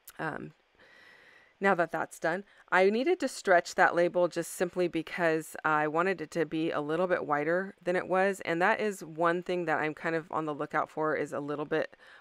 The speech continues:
wider, uh, label set, or a little bit different label set, um, because they're so useful. You can use them for so many different things. They're very versatile. And if you've got stamps, you can stamp 'em in any color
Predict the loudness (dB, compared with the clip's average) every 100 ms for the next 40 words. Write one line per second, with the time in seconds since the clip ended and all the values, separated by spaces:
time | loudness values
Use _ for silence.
0 | _ -12 0 2 2 2 0 -2 -8 _
1 | _ _ -4 0 0 0 -2 -2 -6 -2
2 | -2 -2 -6 -20 _ _ -8 -4 -2 -4
3 | -4 -2 -2 -4 -6 -6 -4 -4 -2 -2
4 | -4 -2 -2 -4 -12 _ -20 -20 _ _
5 | -4 0 2 0 -6 -12 -18 _ _ _
6 | _ -8 -4 -4 0 0 0 0 0 0
7 | -2 -4 -4 -2 -4 -6 -2 -2 -4 -6
8 | -8 -2 0 0 0 -2 -4 -6 -8 -4
9 | -4 -4 -4 -4 -2 0 0 0 0 0
10 | 0 -4 -20 -20 -8 -2 0 0 -6 -8
11 | -4 -4 0 -2 -2 -6 -8 -6 -6 -4
12 | -4 -4 -4 -4 -4 0 2 2